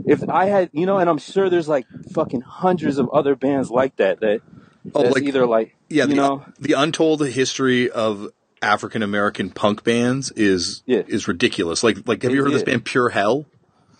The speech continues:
Speaker 1: Yeah, Pure Hell, yeah. I definitely came to them way late,
Speaker 2: Me
Speaker 1: too,
Speaker 2: too.
Speaker 1: but I
Speaker 2: <laughs> Me
Speaker 1: Yeah, like, nah, bro. It's like, and then, so to think about, there's gotta be hella more,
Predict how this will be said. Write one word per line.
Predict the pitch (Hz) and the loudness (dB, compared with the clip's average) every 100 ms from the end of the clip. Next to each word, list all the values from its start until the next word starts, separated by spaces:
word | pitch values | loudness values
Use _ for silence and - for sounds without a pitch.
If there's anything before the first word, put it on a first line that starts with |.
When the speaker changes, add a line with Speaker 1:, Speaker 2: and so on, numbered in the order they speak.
| - | -4
Speaker 1:
Yeah, | 170 170 | 0 0
Pure | - 190 147 | 0 0 2
Hell, | 185 190 | 0 2
yeah. | 151 185 117 | 2 2 2
I | 151 | 2
definitely | 190 196 175 | 0 -2 -6
came | - 175 | -4 -4
to | - | -2
them | 139 196 160 | -2 -2 0
way | 156 | 0
late, | 147 135 | 0 -2
Speaker 2:
Me | 143 156 | 0 0
Speaker 1:
too, | |
Speaker 2:
too. | - 208 | 2 0
Speaker 1:
but | 143 - - 123 127 123 123 | -2 -6 -4 0 0 0 2
I | 151 | 2
Speaker 2:
<laughs> | |
Me | 165 | 4
Speaker 1:
Yeah, | 151 104 | 2 0
like, | 113 139 123 - _ _ _ _ | 0 0 0 -6 _ _ _ _
nah, | 143 208 127 | -2 2 2
bro. | 123 147 | 0 0
It's | 165 175 | 0 0
like, | 196 170 - - - | -2 -2 -6 -20 -4
and | 160 180 | 0 2
then, | 190 175 160 _ | 0 -2 -6 _
so | - - 185 180 | -20 -4 0 0
to | 160 156 | 0 -4
think | - 208 | -2 -4
about, | 185 165 156 135 117 | -2 2 0 0 -4
there's | 156 165 | -4 0
gotta | 185 165 | 0 0
be | 151 165 147 131 _ _ _ _ _ _ | -2 -6 -8 -10 _ _ _ _ _ _
hella | 170 185 175 | 2 2 2
more, | 160 170 127 | 4 4 2